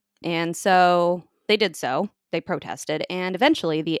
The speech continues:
N double A C P joined in kind of helping them with this fight and took this case and a couple other cases to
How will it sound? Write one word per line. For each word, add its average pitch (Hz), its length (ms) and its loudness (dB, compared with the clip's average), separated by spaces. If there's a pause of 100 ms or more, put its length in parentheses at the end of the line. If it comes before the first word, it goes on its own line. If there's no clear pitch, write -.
(100)
N 202 260 0
double 160 360 2
A 135 140 -6
C 139 240 -10
P - 260 -10
joined 95 600 -6 (460)
in 156 520 -10 (180)
kind 151 160 -10
of 135 80 -12
helping 147 400 -4
them 135 300 -10 (120)
with - 200 -10
this - 180 -10
fight 127 460 -12
and 147 180 -10
took - 260 -12 (560)
this 180 280 -4
case 151 380 -8 (100)
and 151 160 -8
a 147 40 -8
couple 151 240 -8
other 147 220 -6
cases - 420 -14
to 147 380 -8